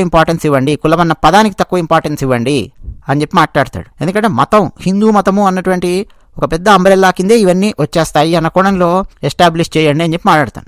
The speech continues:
కానీ నేననే కాదండి, రాష్ట్రీయ స్వయం సేవక్ సంఘ్ అందులో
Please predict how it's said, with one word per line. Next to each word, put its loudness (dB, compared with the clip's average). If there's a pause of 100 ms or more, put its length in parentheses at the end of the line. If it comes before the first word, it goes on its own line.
(120)
కానీ -8
నేననే 0
కాదండి, -4 (500)
రాష్ట్రీయ 0
స్వయం -2
సేవక్ -4
సంఘ్ -2 (180)
అందులో 2